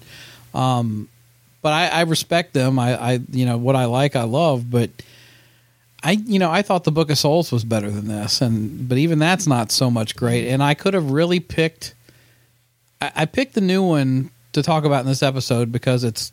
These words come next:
it's top of mind, but it's also symptomatic of their work with Kevin Shirley. And Kevin Shirley's been their producer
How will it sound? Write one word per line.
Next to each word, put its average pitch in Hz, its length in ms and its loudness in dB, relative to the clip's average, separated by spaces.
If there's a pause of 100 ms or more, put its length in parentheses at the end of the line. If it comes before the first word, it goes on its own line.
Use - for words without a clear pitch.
it's 127 180 -4
top 135 280 0
of 120 100 0
mind, 117 520 0
but 127 100 2
it's 123 140 0
also 139 400 2
symptomatic 127 760 0
of 113 300 -2 (500)
their 127 200 2
work 127 320 0
with 120 100 0
Kevin 120 300 0
Shirley. 98 580 -2
And 110 180 -8
Kevin 143 240 2
Shirley's 165 440 2
been 151 420 -2 (120)
their 127 300 0
producer 160 640 0